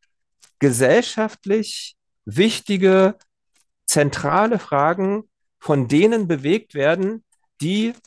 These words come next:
sich dafür selber mandatieren, weil sie da Bescheid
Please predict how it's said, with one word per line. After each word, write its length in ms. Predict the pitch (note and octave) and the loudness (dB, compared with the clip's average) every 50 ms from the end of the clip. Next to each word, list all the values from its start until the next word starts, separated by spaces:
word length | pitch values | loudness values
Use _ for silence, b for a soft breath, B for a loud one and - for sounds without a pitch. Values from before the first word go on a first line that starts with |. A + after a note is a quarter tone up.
| _ _ | _ _
sich 280 | _ - - D#3 D#3 - | _ -4 -2 -2 -2 0
dafür 480 | - B2+ B2 D#3 E3 - - E3 E3 D3 | 0 0 0 0 -2 -2 -2 -2 -2 0
selber 440 | A#2 A#2 B2+ D#3 D#3 D#3+ D#3 D#3 | 0 -2 -2 -2 -2 -2 -2 -2
mandatieren, 960 | D3 C3+ C3+ C#3 C3+ B2+ B2+ B2+ B2 - - D#3 D#3 F3+ F#3 G#3 B3 B3+ C4 B3+ _ _ _ b b b b b b b _ | -2 -2 -4 -2 -2 -2 -4 -4 -6 -8 -4 0 0 0 0 0 -4 -6 -8 -12 _ _ _ b b b b b b b _
weil 160 | G#2+ B2 C#3 | 2 2 4
sie 140 | C3 C#3 B2+ | 2 2 0
da 360 | B2+ A#2 A2+ A#2 A2 A2 A2+ | 2 2 2 0 -2 -4 -8
Bescheid 460 | - A2 - - - E3 F3 G3+ G3 | -12 -12 -12 -8 -4 -2 -2 -2 -2